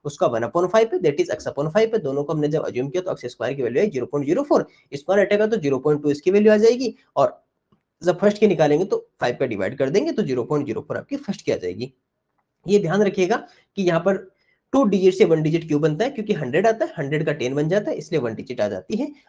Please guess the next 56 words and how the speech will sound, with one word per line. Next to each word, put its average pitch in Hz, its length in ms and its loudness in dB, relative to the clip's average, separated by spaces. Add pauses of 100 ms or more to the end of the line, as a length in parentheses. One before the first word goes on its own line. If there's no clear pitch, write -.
आप 156 180 0
इसको 180 280 0
चाहो 147 260 -2
तो 147 100 -6
सीधा 123 240 -4
याद 104 280 -2
कर 160 100 -2
सकते 247 260 -2
हो 269 120 0 (180)
कि 196 80 -2
sir 185 140 0
टू 160 180 -2
डिजिट 156 300 -2
रहेंगे 214 320 0
अगर 135 340 -4
पॉइंट 123 200 -2
के 131 80 -4
right 117 160 0
side 226 180 -2
में, 233 180 -2 (260)
तो 143 60 -4
जैसे 131 300 -2
हंड्रेड 151 240 -2
को 151 140 2
open 160 220 0
करेंगे 247 280 0
तो 120 160 -8
वन 107 160 -6
डिजिट 107 260 -8
वहां - 160 -12
पर 240 140 -2 (200)
आ 117 80 -6
जाएगी। - 340 -18 (380)
थोड़ा 226 160 6
सा 226 80 0
इस 226 100 0
question 202 220 -2
में 208 120 4
मैंने 196 200 2
time 151 260 0
दिया 143 180 -2
क्योंकि 156 480 -6
यहाँ 165 180 0
आपको 165 140 -4
कुछ 190 180 -6
सीखने 202 360 0
को 220 140 2
मिला 101 220 -2
नया, 82 220 -8 (340)
तो 143 80 -2
मुझे 127 400 -4 (600)
जरूरी 196 320 0
था 202 160 0
कि 202 140 -2
आपको 160 240 0
मैं 175 180 0